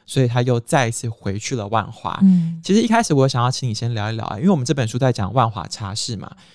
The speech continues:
Speaker 1: 你观察了这么久，你觉得万华这个地方有没有什么特殊性？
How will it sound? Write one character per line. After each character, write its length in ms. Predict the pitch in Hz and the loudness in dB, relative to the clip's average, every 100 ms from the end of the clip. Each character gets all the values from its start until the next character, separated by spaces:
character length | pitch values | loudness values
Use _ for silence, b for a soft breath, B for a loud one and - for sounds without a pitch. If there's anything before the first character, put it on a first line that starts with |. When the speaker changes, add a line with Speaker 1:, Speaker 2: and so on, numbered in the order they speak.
| b | b
Speaker 1:
你 100 | - | -4
观 220 | 135 202 | 2 2
察 220 | 214 151 135 | 2 2 2
了 100 | 131 | 2
这 100 | 143 | 0
么 140 | 127 | -2
久， 160 | 107 107 | -4 -6
你 100 | 107 | -4
觉 160 | 120 | 0
得 160 | 123 120 b b | 2 0 b b
万 160 | 202 175 | 2 2
华 160 | 127 | 2
这 120 | 113 127 | -2 -2
个 80 | |
地 160 | 113 120 | -4 -4
方 260 | 110 107 110 | -4 -4 -2
有 100 | 104 | -4
没 140 | 107 | -2
有 140 | 110 | -2
什 140 | 120 107 | -2 -4
么 140 | 95 | -8
特 200 | - 117 | -4 -4
殊 200 | 110 110 | -4 -8
性？ 280 | 113 - - | -8 -8 -10